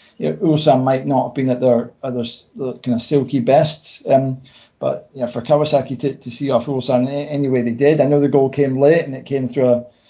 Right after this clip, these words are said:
slightly un-, unlikely source, but th-, this is a, yeah, a re-, really good, really good result that sets them up for, for, for the remaining games, 'cause, you know, th-, th-, they don't really have to focus too much on the league, and then the Emperor's Cup's taken care of, 'cause that's after the league finishes. So,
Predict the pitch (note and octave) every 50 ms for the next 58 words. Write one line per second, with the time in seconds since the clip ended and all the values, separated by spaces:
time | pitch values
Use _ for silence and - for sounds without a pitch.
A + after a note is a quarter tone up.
0 | _ _ - - - C#3+ C#3+ D#3 C#3+ C3+ C3+ C#3 B2 - - D3 C#3 C3+ B2+ B2
1 | C3 C3+ C3+ C#3 C3+ B2 A#2 - D3+ D3 F3 F#3+ F3+ - - C3+ B2+ C#3 C#3+ -
2 | D3+ D3+ D#3+ C#3+ C#3 C3+ A#2+ B2+ B2+ - - - C3+ B2+ A#2 G#2+ G#2+ - - D3
3 | D3 D3 D3 D3 C#3+ D3 D3+ C#3+ D3+ D3+ C#3 C3+ A#2 B2+ C3 A#2+ - - - -
4 | - C#3 C3 B2+ A#2 A#2+ B2 A#2 B2 A#2+ A#2+ C#3+ C#3+ E3 - B2+ - - - C#3
5 | C3+ B2+ - - C3 B2+ B2 - - - - B2 A2+ A2 - _ _ _ _ _
6 | _ _ _ _ _ _ - C#3 C#3 - - - D3+ D3 D3 D3 C#3+ C#3 C3+ C3
7 | C3 C3 C3 A#2 C#3 C#3+ D3+ D#3 D#3 D3+ - - C#3+ B2 - - - - C3 C3
8 | B2 A#2+ A#2 C#3+ C#3+ - _ - C#3 A#2+ - _ - C3 C3+ B2+ B2+ B2+ B2+ B2
9 | A2+ A2+ A2+ A2+ - - - C3+ B2 B2 C3 A#2+ - - C#3 B2+ B2 - - -
10 | C3+ C3 B2+ B2+ C#3 C#3 D3+ D#3+ D3+ D3 C3 B2+ B2 A#2+ B2+ B2 B2 B2 - B2
11 | A#2 - - C#3 - - - C#3+ B2+ A#2+ B2+ B2+ B2 C3+ C#3 D3+ D#3+ E3+ - -
12 | C#3+ C3 B2+ B2 B2 A#2+ C#3 C#3 A#2+ A#2 - C#3 B2+ B2 B2+ C3 B2+ A#2 - -
13 | D3+ D#3+ F3 - A#3 C4+ B3+ - - D#3+ C3+ A#2+ - -